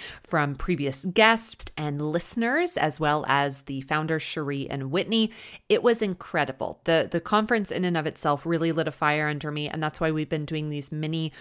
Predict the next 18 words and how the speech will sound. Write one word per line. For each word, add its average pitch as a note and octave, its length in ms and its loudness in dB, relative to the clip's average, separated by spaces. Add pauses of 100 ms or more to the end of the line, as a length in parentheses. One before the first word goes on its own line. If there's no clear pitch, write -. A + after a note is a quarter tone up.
(260)
recap A3+ 400 4
series. F3 480 2
You'll D3 100 2
see D#3+ 220 -2
one D3 320 -2
went D3 160 -2
out - 160 -4
yesterday D3 420 -2
with D3+ 160 -4
my C#3+ 140 -2
friend D3 320 -8
Lisa - 340 -6
Kirk. D4+ 520 4 (320)
Uh, F#3 320 6
we've A3+ 280 4
been G#3+ 220 2
kind G#3 240 0
of F3+ 120 2